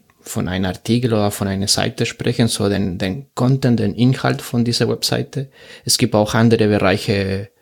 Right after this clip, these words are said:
wo, wo wir vielleicht nicht so viel direkt mit den, mit dem Text machen können. Es gibt einige, ja, dafür seo-Plugins.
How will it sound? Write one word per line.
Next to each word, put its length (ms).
wo, 380
wo 160
wir 320
vielleicht 360
nicht 180
so 100
viel 640
direkt 360
mit 140
den, 380
mit 160
dem 220
Text 420
machen 400
können. 360
Es 120
gibt 180
einige, 840
ja, 360
dafür 440
seo-Plugins. 1080